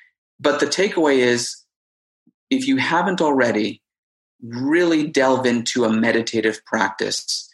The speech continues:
You know, it's one thing to read, and it's one thing to watch videos and, and, and watch documentaries and all that, which I think is phenomenal. It's great, because we have to, we have to understand it intellectually first. But the meditation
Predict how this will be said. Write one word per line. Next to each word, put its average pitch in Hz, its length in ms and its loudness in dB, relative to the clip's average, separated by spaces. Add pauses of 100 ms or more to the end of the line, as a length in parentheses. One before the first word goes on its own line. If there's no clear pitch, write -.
(280)
You 120 60 -2
know, 117 220 2 (180)
it's 139 200 0
one 160 220 4
thing 180 220 0
to 151 160 0
read, 120 460 0
and - 180 -4
it's 117 160 -2
one 131 240 2
thing 127 240 0 (100)
to 120 280 2
watch 120 340 0
videos 113 480 2
and, 110 340 -2
and, 113 320 0
and 113 160 0
watch 120 260 0
documentaries 113 720 0
and 110 180 -2
all 113 160 2
that, 123 220 0
which 127 120 0
I 127 60 2
think 135 160 2
is 139 100 -2
phenomenal. 110 520 -2
It's 104 80 -4
great, 123 400 0
because 113 280 0
we 117 120 0
have 147 260 0
to, 123 180 -4 (340)
we 143 80 4
have 190 160 2
to - 180 0
understand 135 600 2
it 117 80 2
intellectually 113 680 0
first. - 600 -4 (520)
But - 180 0
the 131 80 4
meditation 156 1160 0